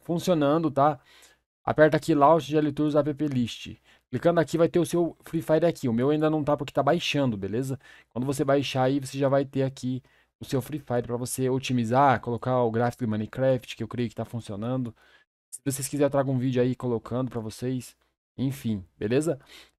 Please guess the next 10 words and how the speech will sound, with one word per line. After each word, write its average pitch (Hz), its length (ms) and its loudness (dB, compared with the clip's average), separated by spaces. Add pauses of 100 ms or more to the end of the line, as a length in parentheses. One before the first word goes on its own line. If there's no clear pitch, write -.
(100)
Esse - 180 2
emulador 156 320 6
não 156 100 2
mexi 160 320 0
nele, 139 240 2
quem 143 140 -2
mexeu 139 260 -2
foi 151 140 -4
o 143 80 0
Gringo. 143 480 -2